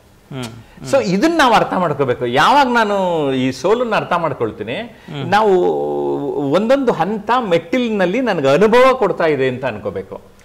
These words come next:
Speaker 1: ಅನುಭವ.
Speaker 2: ಸೋಲು ಒಂದು ಅನುಭವ ಅಂತ ಭಾವಿಸ್ಕೊಂಡು ಮುಂದೆ ಮುಂದೆ ಸಾಗ್ತಾ ಇದ್ರೆ,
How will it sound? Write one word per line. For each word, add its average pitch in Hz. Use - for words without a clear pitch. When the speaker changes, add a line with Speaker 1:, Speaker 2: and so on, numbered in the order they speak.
Speaker 1:
ಅನುಭವ. 131
Speaker 2:
ಸೋಲು 226
ಒಂದು 190
ಅನುಭವ 220
ಅಂತ 233
ಭಾವಿಸ್ಕೊಂಡು 170
ಮುಂದೆ 160
ಮುಂದೆ 185
ಸಾಗ್ತಾ 151
ಇದ್ರೆ, 147